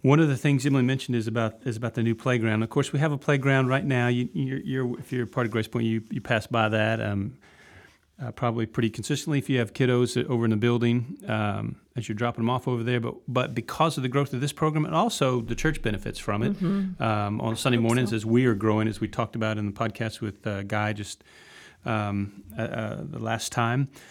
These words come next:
Speaker 1: there's a church, the church is growing too, and so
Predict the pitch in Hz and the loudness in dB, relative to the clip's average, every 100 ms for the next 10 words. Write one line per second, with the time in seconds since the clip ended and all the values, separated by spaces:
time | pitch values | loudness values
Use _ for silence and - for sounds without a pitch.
0 | - - 127 113 - 175 180 214 143 - | -20 -6 -4 -2 0 0 0 -4 -6 0
1 | 160 143 131 135 123 - 160 123 113 - | -2 -2 -2 0 0 4 4 4 2 -2
2 | - 139 123 120 120 | 2 4 6 4 0